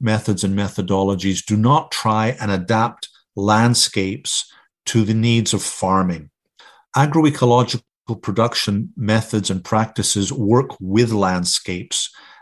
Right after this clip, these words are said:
uh, in order to adapt farming practices to, to suit the ecology within which the farming takes place.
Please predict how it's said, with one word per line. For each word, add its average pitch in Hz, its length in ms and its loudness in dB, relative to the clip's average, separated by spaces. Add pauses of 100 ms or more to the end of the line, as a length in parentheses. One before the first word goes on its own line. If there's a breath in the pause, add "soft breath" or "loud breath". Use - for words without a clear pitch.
(160 loud breath)
uh, 104 160 0
in 123 160 0
order 110 220 6
to 107 240 -2
adapt 107 340 0
farming 120 540 0
practices 107 480 -4
to, - 220 -10
to - 100 -6
suit 127 560 0 (240 soft breath)
the 107 140 2
ecology 139 680 0
within 117 400 2
which 110 240 -4
the - 80 -10
farming 98 540 -4
takes - 420 -10
place. - 500 -10